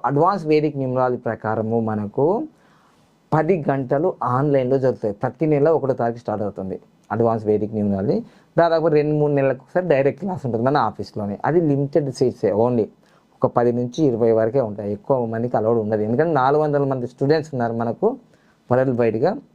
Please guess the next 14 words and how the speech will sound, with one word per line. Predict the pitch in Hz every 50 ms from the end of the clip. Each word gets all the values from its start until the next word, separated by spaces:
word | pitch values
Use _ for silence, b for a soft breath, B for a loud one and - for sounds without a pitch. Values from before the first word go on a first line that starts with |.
| _ _ -
కానీ | 151 156 196 190
అడ్వాన్స్ | 139 127 127 139 147 151 151 147
వేదిక్ | 139 135 131 127 127 123
న్యూమరాలజీలో | 123 120 120 120 117 117 117 131 175 180
ఒక | 143 - 127
ముప్పై | 120 107 - 113 107
మంది | 107 104 113 120
ఉంటారు | 107 95 101 95 101
అట్లా. | 104 - - - - b b b b b b b b b - -
So | 139
అది | 123 120 131 151
ప్రతి | - 135 117 - 117
నెల | 117 113 120
జరుగుతుంది. | 120 131 120 120 113 123 135 165 233 247